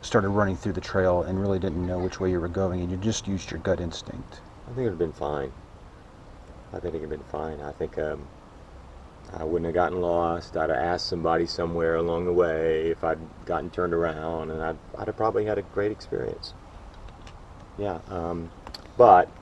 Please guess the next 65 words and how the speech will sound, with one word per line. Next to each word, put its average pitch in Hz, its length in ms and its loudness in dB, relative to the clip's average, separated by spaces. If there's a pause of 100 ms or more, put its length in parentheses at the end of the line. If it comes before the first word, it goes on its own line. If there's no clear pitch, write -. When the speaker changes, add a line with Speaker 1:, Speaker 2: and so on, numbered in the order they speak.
(380)
Speaker 2:
I 101 80 -2
can't, 101 380 2 (600)
you 101 80 -2
know, 90 100 0
it's - 120 -8
got 87 140 6
a 85 40 4
lot 85 220 6
of 82 60 0
miles 82 380 2
of 80 100 -8
trails, 78 420 2
and 80 80 -2
I've 78 80 -4
only 78 200 0
got 76 200 0
an 76 80 -2
hour, 76 360 2
so - 180 -6
I 78 40 2
wanted 78 300 -2
to 73 100 -4 (340)
kinda 78 160 -6
hit 78 160 -6
the 80 60 -6
highlights 78 540 0
and 76 80 -8
make - 120 -10
sure 80 200 -6
I 76 40 -6
hit, 78 140 -4 (180)
like, 80 240 0
for 90 60 -4
instance, - 300 -6
I 76 100 -2
asked 78 240 -6
you 80 60 -4
about 71 200 -4
the - 60 -8
vista. 76 400 -6 (800)
Speaker 1:
Right. 101 200 0
Speaker 2:
You 90 60 -2
know, 82 100 2
I 85 80 4
wanted 82 240 4
to 78 60 -8
get 85 180 2
to 90 100 0
the 85 80 4
higher 82 260 6
elevation 78 600 2
and, 76 180 -2
like, 76 140 -4 (160)
really, 82 400 0 (1160)
being 92 160 0
my 82 100 0
first 85 280 -6
time 78 160 -4
here, 82 200 0
I 78 40 -2
wanted 78 240 -4
to 76 60 -12
kinda 76 200 -8
get 76 180 -2
a, 73 120 -4